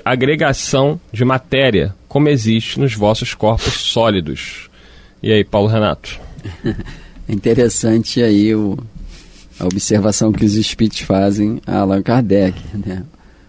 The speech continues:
Speaker 2: Como que dissesse ele, "Ajuste o teu raciocínio. Você colocou palavras na minha boca", <laughs> né?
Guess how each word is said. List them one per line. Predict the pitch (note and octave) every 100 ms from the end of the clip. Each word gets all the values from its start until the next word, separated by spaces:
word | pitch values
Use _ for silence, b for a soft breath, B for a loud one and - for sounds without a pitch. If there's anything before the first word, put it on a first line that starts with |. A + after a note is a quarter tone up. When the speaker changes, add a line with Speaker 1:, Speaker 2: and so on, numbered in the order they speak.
| b
Speaker 2:
Como | - G#2
que | - A2
dissesse | G2+ - A#2+ A2 -
ele, | G#2+ F#2
"Ajuste | F#2+ F2+ F#2+ G#2 A2+ -
o |
teu | A#2+ B2
raciocínio. | B2 B2 D#3 - - B2 G#2 - - - - - b b b b -
Você | G2+ G2 - - G#2+
colocou | - A#2 G#2+ A#2+
palavras | C3 G#2+ A2 A#2
na | B2+
minha | C3 C#3
boca", | A2 A2+ - - - - C3
<laughs> | - -
né? | A2+ A2+